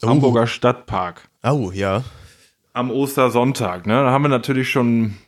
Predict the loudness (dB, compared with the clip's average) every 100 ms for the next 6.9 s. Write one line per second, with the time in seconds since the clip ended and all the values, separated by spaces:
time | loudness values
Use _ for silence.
0 | -8 -2 0 0 -2 0 0 -2 -4 -2
1 | 0 2 2 2 2 0 0 -2 -2 -4
2 | -4 -4 -2 -2 -2 -2 0 0 2 0
3 | 0 0 0 0 -2 0 -2 -2 -8 -2
4 | -2 -2 -2 -2 -4 -6 -4 0 2 0
5 | -2 -2 0 0 0 0 0 0 0 0
6 | 0 -6 -2 0 2 2 0 -2